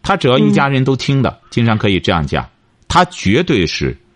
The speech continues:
Speaker 1: 阖家欢乐，他不可能有别的问题。为什么呢？金山自信的就是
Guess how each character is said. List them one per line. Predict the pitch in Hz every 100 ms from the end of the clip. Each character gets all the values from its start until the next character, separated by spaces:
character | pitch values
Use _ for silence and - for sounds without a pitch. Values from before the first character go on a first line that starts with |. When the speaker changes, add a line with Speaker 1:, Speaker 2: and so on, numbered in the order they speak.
| _ _ -
Speaker 1:
阖 | - 104 104
家 | 98 85
欢 | 92 80
乐， | 76 64 _ _ - -
他 | 226
不 | - 494
可 | - 202
能 | 202
有 | 113
别 | 80
的 | 85 85
问 | 113
题。 | 190
为 | 415 208
什 | 147
么 | 170
呢？ | 156 - -
金 | 233 247
山 | 254 240
自 | - 196
信 | - 170
的 | 101
就 | 92
是 | 85 73